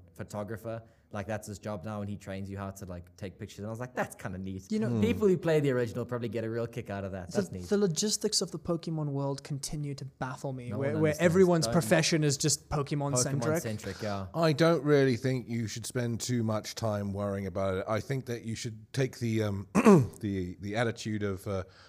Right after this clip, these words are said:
Speaker 3: the Michael York character in Austin Powers, when Austin Powers goes back in time
Speaker 1: Mm.
Speaker 3: and Austin has all these questions for him. And Michael York goes,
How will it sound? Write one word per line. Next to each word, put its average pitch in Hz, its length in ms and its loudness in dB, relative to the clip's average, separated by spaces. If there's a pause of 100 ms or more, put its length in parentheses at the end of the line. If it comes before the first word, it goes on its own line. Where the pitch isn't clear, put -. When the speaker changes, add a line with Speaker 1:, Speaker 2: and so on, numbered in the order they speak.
Speaker 3:
the 123 100 0
Michael 127 460 0
York 117 420 0
character 95 720 -6
in 92 260 -8
Austin 98 400 -8
Powers, 95 460 -6
when 98 100 -8
Austin 98 360 -8
Powers 95 320 -8
goes 92 220 -6
back 101 300 -8
in 95 140 -10
time 95 360 -6 (240)
Speaker 1:
Mm. 104 200 0
Speaker 3:
and 107 80 0
Austin 113 260 -2
has 101 220 -4
all 101 120 -2
these 98 140 -2
questions 101 480 -4
for 92 260 -4
him. 92 120 -6 (380)
And 92 120 -6
Michael 104 300 -2
York 104 280 -4
goes, 95 260 -4